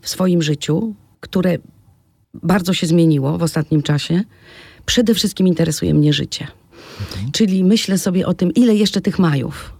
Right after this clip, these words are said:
Speaker 1: I to nie chodzi tutaj o jakąś kokieterię, czyli że, och, tak się zestarzałam, ile tych majów. Nie, czuję się świetnie, czuję się młodo i czuję się dobrze,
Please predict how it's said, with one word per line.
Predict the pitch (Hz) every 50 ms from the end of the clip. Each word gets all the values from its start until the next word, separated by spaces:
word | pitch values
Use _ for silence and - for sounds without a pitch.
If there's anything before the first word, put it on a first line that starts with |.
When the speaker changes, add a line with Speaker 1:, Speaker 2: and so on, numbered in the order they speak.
| _ _
Speaker 1:
I | 196
to | - - 220
nie | 214 226 226
chodzi | - 226 208 - 175
tutaj | - 185 - 185 -
o | -
jakąś | 175 170 156 - 160 160 -
kokieterię, | - - 156 - 170 151 - 233 233 185 135 123 113 - - - _ _ _ _
czyli | _ - 165 147 147 156 143 156
że, | 139 143 147 147 156 - - - - - - - - 220
och, | 226 190 196 190 - - - 349 330 254
tak | - - -
się | - - 180
zestarzałam, | 180 190 - - 185 180 180 190 185 175 180
ile | 180 170 175
tych | - 175 - 175
majów. | 139 135 147 175 -
Nie, | 311 311 220 170
czuję | - 226 240 208
się | - - 165
świetnie, | - - 165 147 139 - 135 139 170 - - - - - - - - - - - - - -
czuję | - 196 190 180
się | - - 180
młodo | 165 165 165 156 147 139 147 170 185 202 - _ - - - - - - - _ _ -
i | 190 180
czuję | - 190 185 175 175
się | 165 - - 185 170 165 165 160 - - - _
dobrze, | - 170 160 143 - - 131 139 160 190 220